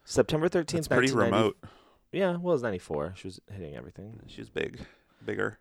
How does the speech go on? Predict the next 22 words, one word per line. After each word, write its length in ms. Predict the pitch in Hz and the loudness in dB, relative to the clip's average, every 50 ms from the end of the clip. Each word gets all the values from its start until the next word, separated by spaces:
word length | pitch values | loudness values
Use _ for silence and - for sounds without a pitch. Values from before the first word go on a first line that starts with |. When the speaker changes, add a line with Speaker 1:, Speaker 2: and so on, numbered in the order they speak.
| _ _ _ _ _ _ - | _ _ _ _ _ _ -10
Speaker 1:
September 500 | - - 135 117 - 147 147 143 165 180 | -2 2 2 2 4 4 2 4 4 2
thirteenth, 520 | - - 160 139 - - 123 113 110 - | 4 4 2 2 2 0 -2 -2 -2 0
nineteen 360 | 110 104 98 - - 143 131 | 0 0 0 0 0 -2 0
ninety-four, 640 | 127 135 143 165 156 - - 80 78 76 76 80 - | 0 0 0 -2 -2 0 2 4 4 4 4 2 0
Civic 340 | - - - 110 107 135 - | -2 -2 -2 0 0 2 4
Auditorium, 640 | 143 135 143 147 - - 95 82 82 78 80 90 98 | 4 4 4 4 4 4 2 4 4 2 0 -2 -2
Portland, 380 | - - 90 - - 127 - | 0 2 2 2 2 0 2
Oregon. 400 | 98 80 78 76 78 78 85 92 | 4 2 2 2 0 -4 -4 -6
Still 720 | - - - - - - 104 87 78 60 50 55 98 95 101 | -6 -6 -8 -6 2 6 6 8 8 6 4 2 -4 -8 -10
no 220 | 95 87 80 73 | -4 0 0 0
set 280 | - - - - - - | 0 0 0 0 0 0
list. 540 | - 50 - - - - - - - - - - - - - - - _ _ - | -2 -4 -4 -4 -6 -8 -10 -10 -12 -14 -16 -18 -20 -20 -20 -20 -20 _ _ 0
Douglas 320 | - 127 127 151 165 - | 2 2 2 2 -2 -4
is 80 | 175 160 | -4 -2
saying 180 | - 139 107 107 | 0 0 0 2
he 60 | 110 | 2
has 140 | 110 98 90 | 0 0 0
a 60 | 92 | -2
double 360 | 82 - 131 127 135 160 175 | -2 4 6 6 6 6 2
set 320 | 170 - - 147 127 - - | 0 2 4 6 6 6 6
list, 380 | 120 117 117 123 - - - - - | 4 4 4 4 0 -4 -6 -2 -4
an 100 | - - | -4 -4